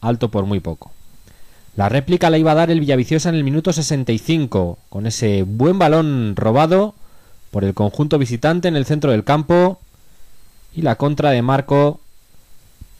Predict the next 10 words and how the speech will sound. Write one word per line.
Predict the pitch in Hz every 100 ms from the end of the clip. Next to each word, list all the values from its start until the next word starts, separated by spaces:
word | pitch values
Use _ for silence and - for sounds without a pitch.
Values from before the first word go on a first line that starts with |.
| -
fallaba | 98 117 143
en | 135
el | 110
mano | 127 151
a | 131
mano, | 135 143
enviando | 139 117 131 147 147
el |
balón | 127 117 131 151 156 165 - - - - - -
desviado. | 120 156 135 131 139 127 92 82